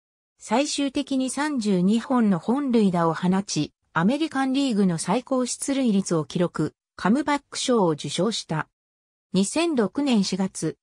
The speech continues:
二十二試合で打率、三百四十四、九本塁打、二十七打点を記録し、月間エムブイピーに選出された。シーズンでは打率、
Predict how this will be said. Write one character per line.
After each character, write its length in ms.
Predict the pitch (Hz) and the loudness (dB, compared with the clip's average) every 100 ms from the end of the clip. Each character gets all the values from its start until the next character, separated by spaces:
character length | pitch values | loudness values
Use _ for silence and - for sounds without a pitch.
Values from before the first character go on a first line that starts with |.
| _ 196 | _ -2
二 140 | 294 | 0
十 300 | 302 254 170 | 2 2 2
二 160 | 151 156 | 0 -2
試 200 | 269 277 | 0 2
合 160 | 233 | 2
で 140 | 180 156 | 0 0
打 100 | 147 | -2
率、 360 | 196 - - _ _ _ _ - | -4 -4 -8 _ _ _ _ -8
三 340 | - 311 285 | -2 0 2
百 260 | 185 - 165 | 0 0 0
四 260 | 226 262 | 2 2
十 260 | 180 165 147 | 2 0 0
四、 320 | 151 160 143 _ _ | 0 0 -2 _ _
九 240 | - 285 269 | -8 -4 -2
本 320 | - - 277 | 0 0 2
塁 200 | 220 180 | 2 0
打、 200 | 156 - _ _ 208 | 0 -4 _ _ -4
二 140 | 294 | -2
十 260 | 302 254 180 | 0 0 2
七 300 | 180 185 165 | 2 2 0
打 120 | 156 | -2
点 260 | 226 233 | 0 0
を 100 | 220 | -2
記 160 | 214 202 | -2 -4
録 220 | 196 - | -4 -6
し、 280 | - 170 - _ _ | -4 -2 -4 _ _
月 200 | 190 190 _ | -2 -2 _
間 260 | 277 285 285 | -2 -2 0
エ 100 | 294 | 0
ム 120 | 294 | 0
ブ 120 | 240 | 0
イ 80 | 196 | 0
ピ 200 | - 196 | 0 2
ー 20 | |
に 120 | 170 | 2
選 260 | 160 180 226 | 0 2 2
出 260 | - - 202 | 0 -4 -2
さ 120 | 180 | -2
れ 120 | 170 | -2
た。 220 | 156 - _ _ _ _ _ _ _ - | -4 -6 _ _ _ _ _ _ _ -8
シ 260 | - 330 | -2 0
ー 40 | 277 | 0
ズ 160 | 226 | 0
ン 80 | 190 | 2
で 100 | 175 | 2
は 160 | 147 143 | 0 0
打 140 | 143 | -2
率、 360 | 175 - 160 | -2 -4 -6